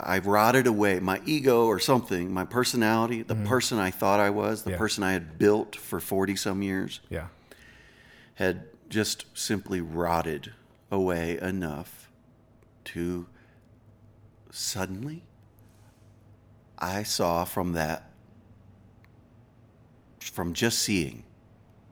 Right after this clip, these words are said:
Speaker 1: it wasn't, it wasn't self-referential anymore. It wasn't s-,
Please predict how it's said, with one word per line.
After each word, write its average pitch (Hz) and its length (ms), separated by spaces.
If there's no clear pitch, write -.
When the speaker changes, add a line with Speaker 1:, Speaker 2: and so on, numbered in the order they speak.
Speaker 1:
it 98 120
wasn't, 107 440
it 95 80
wasn't 98 320
self-referential 101 1040
anymore. 85 560
It - 140
wasn't 95 360
s-, - 720